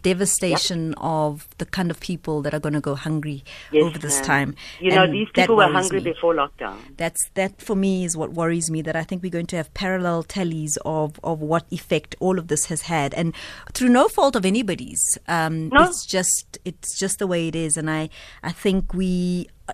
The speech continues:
Speaker 1: if we don't come out of all of this having learned something about our economic structures,
Speaker 2: Yes.
Speaker 1: I think we've missed, we would have missed a hell of an opportunity.
Speaker 2: And to be fair, I don't think they've missed it. I don't think they've missed it. I think we're learning now how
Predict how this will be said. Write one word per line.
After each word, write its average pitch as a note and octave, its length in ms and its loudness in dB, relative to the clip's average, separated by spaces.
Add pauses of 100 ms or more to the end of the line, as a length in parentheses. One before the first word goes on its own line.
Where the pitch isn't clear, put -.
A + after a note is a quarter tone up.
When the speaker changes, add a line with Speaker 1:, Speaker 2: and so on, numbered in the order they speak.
Speaker 1:
if G3+ 220 0
we A3 120 4
don't C4 300 4
come A3 240 0
out F#3+ 140 4
of D#3+ 160 -2
all F3+ 180 -2
of D3+ 120 -6
this - 340 0
having F3+ 280 -2
learned E3 440 0
something C#3 560 -2
about D3+ 480 0 (420)
our E3+ 220 2
economic E3+ 460 -2
structures, E4 800 -2 (260)
Speaker 2:
Yes. - 180 -6
Speaker 1:
I E3+ 100 2
think F#3+ 320 -2
we've E3 180 -4
missed, E3 560 -2
we F3 160 -2
would E3 180 -2
have C#3+ 140 -4
missed D#3 340 -2
a C#3+ 60 -6
hell E3 320 -4
of D#3+ 80 -2
an D3+ 80 0
opportunity. C#3 680 -6 (380)
Speaker 2:
And A#3 240 6
to C4+ 60 2
be C4 120 6
fair, F#3+ 300 2
I E3+ 40 4
don't D#3+ 280 6
think E3+ 180 -4
they've B2+ 180 0
missed A2+ 300 -8
it. - 160 -8 (480)
I F3 100 6
don't F3 220 6
think A#2+ 140 -8
they've A2 180 -2
missed A2+ 220 -8
it. B2+ 100 -8
I C#3+ 100 4
think E3+ 240 -2
we're E3 160 6
learning E3 520 4
now C3 420 2
how D#3 220 6